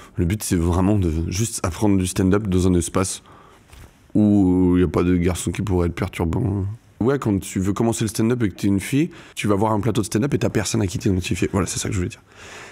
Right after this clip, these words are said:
Et alors que t'es un garçon, tu viens voir du stand-up, t'as huit garçons qui ont joué sur le plateau, c'est sûr, il y en a un, tu sens des atomes crochus et tu te sentiras le courage d'aller lui parler, lui demander comment on démarre. T'es une dame, oh, faut,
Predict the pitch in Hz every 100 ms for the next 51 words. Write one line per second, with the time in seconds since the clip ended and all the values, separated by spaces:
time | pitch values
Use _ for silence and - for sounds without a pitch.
0 | - _ 107 101 101 95 104 92 95 87
1 | - 135 131 123 95 90 87 98 87 117
2 | 139 - - _ _ - 92 104 117 117
3 | - 131 196 - _ _ - 104 113 127
4 | 117 98 98 107 156 165 - - - -
5 | 120 - - 147 190 151 139 139 143 -
6 | 113 123 113 110 117 107 123 - 139 107
7 | 101 104 107 104 101 107 104 101 98 95
8 | 92 104 95 95 92 101 98 98 95 92
9 | 87 - - - - 87 87 123 151 82
10 | - - - - 110 85 - - 87 92
11 | 85